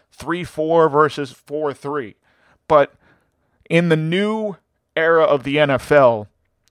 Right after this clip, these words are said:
with teams playing a lot of sub packages, it would maybe behoove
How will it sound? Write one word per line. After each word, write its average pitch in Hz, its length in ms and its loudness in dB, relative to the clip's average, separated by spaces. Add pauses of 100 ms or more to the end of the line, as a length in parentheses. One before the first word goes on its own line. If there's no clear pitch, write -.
(140)
with 139 420 2 (380)
teams 180 500 -8
playing 156 400 -2
a 120 80 -4
lot 131 540 6
of 131 120 -2
sub 147 440 2
packages, 110 800 -4 (540)
it 143 140 -6
would 165 260 -6
maybe 170 440 -4
behoove 151 920 -6